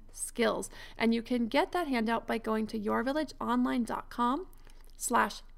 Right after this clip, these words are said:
podcast slash feelings. So yourvillageonline dot com slash podcast slash feelings.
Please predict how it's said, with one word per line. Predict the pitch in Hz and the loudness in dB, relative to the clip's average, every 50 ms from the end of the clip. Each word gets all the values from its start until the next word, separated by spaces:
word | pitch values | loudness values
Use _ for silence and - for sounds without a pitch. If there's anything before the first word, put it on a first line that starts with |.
| - | -10
podcast | - - 240 247 233 - 320 370 403 403 - - - - - - - | -2 0 0 0 0 0 -2 0 0 0 -2 -6 -10 -14 -16 -16 -14
slash | - - 254 254 254 247 - - - | -6 -2 0 0 0 -2 -6 -6 -2
feelings. | - 247 226 196 180 170 - - - - - - - - - - | 2 2 2 2 0 -4 -8 -10 -10 -12 -14 -16 -18 -18 -18 -14
So | - - 226 | -6 -4 0
yourvillageonline | 220 220 233 247 262 262 269 262 247 254 - 220 220 220 214 220 220 208 | 2 4 4 6 6 6 4 4 2 2 0 0 2 2 2 0 -2 -2
dot | - - - - | -4 -6 -6 -6
com | - - 254 269 269 277 285 294 - | -2 0 2 4 4 2 2 -2 -4
slash | - - - - - - - - - | -8 -6 -4 -4 -4 -6 -8 -12 -8
podcast | - - 240 262 262 254 - 302 349 370 359 - - - - - | -2 0 2 2 2 0 -2 -2 -2 -2 -4 -6 -10 -16 -12 -10
slash | - - 254 226 220 220 - - - - - - - - - - | -4 -2 0 0 0 -2 -4 -10 -14 -18 -20 -20 -20 -20 -20 -4
feelings. | - 262 247 247 240 254 277 311 381 359 - | 0 4 4 4 4 4 2 2 0 -2 -6